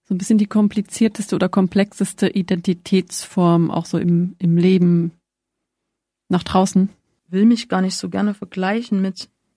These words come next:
Speaker 2: wer jetzt das schwierigere und komplexere Leben hat. Ich glaube, dass, ähm, erstmal grundsätzlich, dass alle, dass alle Menschen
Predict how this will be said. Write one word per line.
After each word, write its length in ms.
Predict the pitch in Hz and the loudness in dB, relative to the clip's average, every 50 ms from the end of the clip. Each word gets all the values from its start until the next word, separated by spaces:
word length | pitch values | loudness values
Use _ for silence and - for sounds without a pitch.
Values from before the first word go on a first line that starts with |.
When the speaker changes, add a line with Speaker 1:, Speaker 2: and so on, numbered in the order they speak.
| _ _ _ | _ _ _
Speaker 2:
wer 200 | 170 175 180 196 | -4 -2 0 0
jetzt 280 | 202 196 196 - - | 0 -2 -4 -8 -12
das 200 | - 185 - - | -12 -10 -10 -8
schwierigere 1040 | - - - 190 202 208 240 240 214 185 196 202 196 185 202 196 190 190 190 190 190 - _ _ _ | -8 -8 -6 -6 -4 -4 -4 -4 -6 -4 -4 -6 -6 -4 -4 -4 -2 -4 -4 -6 -10 -14 _ _ _
und 160 | - 202 196 | -4 -4 -2
komplexere 560 | - 208 190 - 208 226 226 - - 214 208 196 | 0 -2 -2 0 0 -2 -2 -2 -2 -2 0 0
Leben 460 | 196 202 226 269 269 247 220 190 190 | 2 2 0 0 2 0 0 0 -2
hat. 180 | 202 202 202 | -4 -4 -4
Ich 160 | 185 - - - | -8 -10 -10 -8
glaube, 400 | - 214 196 196 214 208 220 202 | -4 -2 -2 0 0 -2 -2 -2
dass, 400 | - 196 196 190 - - - - - | -2 -4 -4 -4 -6 -8 -10 -8 -6
ähm, 600 | 190 196 202 202 196 190 190 190 190 196 190 185 _ _ _ _ _ _ _ _ _ _ _ _ _ _ _ _ | -2 0 2 2 2 2 2 0 -2 -4 -6 -10 _ _ _ _ _ _ _ _ _ _ _ _ _ _ _ _
erstmal 300 | - 214 214 - 226 208 | -8 -6 -2 -2 -2 -2
grundsätzlich, 540 | 202 - 202 208 202 208 233 - 208 185 - | -2 -2 -2 -2 -2 -2 -4 -6 -6 -4 -4
dass 180 | 208 - - - - | -4 -4 -6 -6 -4
alle, 400 | 202 208 226 226 226 214 190 - | -2 0 0 2 0 0 -2 -2
dass 260 | - 196 190 - - | -4 -6 -8 -8 -10
alle 280 | _ - 202 226 233 220 | _ -4 -2 -2 -2 0
Menschen 840 | 208 202 196 208 220 240 - - 220 208 202 196 196 180 180 180 | 0 0 0 0 0 -2 -2 -4 -2 -2 -2 -2 -2 -4 -6 -10